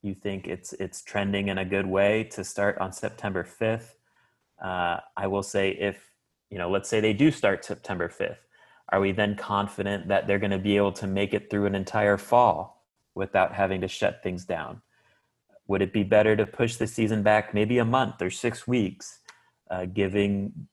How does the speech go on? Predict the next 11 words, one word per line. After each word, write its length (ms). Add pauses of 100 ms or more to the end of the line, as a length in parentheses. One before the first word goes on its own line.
(120)
giving 320
you 140
more 200
time 680 (920)
to 200
potentially 600
get 260
in 320
an 120
entire 440
season? 640